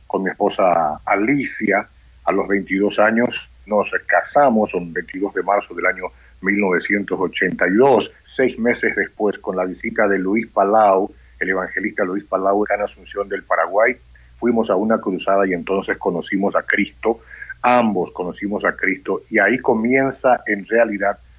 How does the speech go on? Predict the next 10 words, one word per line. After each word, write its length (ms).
nuestra 480
vida. 400
Ambos 320
teníamos 460
veintidós 480
años, 260
una 240
experiencia 720
maravillosa, 920
impactante, 1300